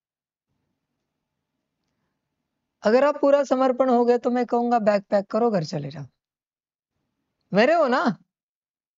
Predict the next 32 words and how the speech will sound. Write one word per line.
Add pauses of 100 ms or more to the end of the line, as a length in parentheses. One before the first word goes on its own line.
(560)
तो
जाओ,
मैं
भेज
रहा
हूं
घर, (1200)
जाओ
अपने
लौकिक।" (1000)
आप
सोचोगे, (500)
"बाबा
ऐसे
कैसे?"
बस
खत्म
हो
गई
बात। (1500)
कुछ
भी
तुमने
बात
कही
ना
आगे
पीछे, (1400)
यात्रा
खत्म
हो
गई।